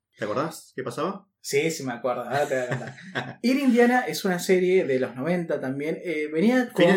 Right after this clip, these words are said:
Speaker 1: de, fines de los noventa puede ser? ¿No es de la
Speaker 2: Sí.
Speaker 1: época de Escalofríos? Esa,
Speaker 2: Eso te iba a
Speaker 1: esa,
Speaker 2: decir.
Speaker 1: porque es ese estilo
Speaker 2: De
Speaker 1: de, de serie, ¿no?
Speaker 2: Escalofríos, de Le temas a la oscuridad.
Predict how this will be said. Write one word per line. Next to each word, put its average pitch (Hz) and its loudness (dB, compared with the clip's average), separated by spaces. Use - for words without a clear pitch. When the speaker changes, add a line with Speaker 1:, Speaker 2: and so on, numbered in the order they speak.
Speaker 1:
de, 175 -10
fines 165 -2
de 170 0
los 135 -2
noventa 165 -4
puede 147 -10
ser? 175 -6
¿No 170 0
es 220 6
de 247 2
la 226 6
Speaker 2:
Sí. 196 8
Speaker 1:
época 208 6
de 147 4
Escalofríos? 160 0
Esa, 151 0
Speaker 2:
Eso 139 2
te 185 6
iba 165 8
a 156 8
Speaker 1:
esa, 165 2
Speaker 2:
decir. 156 -2
Speaker 1:
porque 151 2
es 240 0
ese - -2
estilo - 2
Speaker 2:
De 165 8
Speaker 1:
de, 160 8
de 185 8
serie, 156 4
¿no? 139 0
Speaker 2:
Escalofríos, 220 6
de 151 2
Le 143 -2
temas 170 -2
a 170 -8
la 135 -8
oscuridad. 165 -2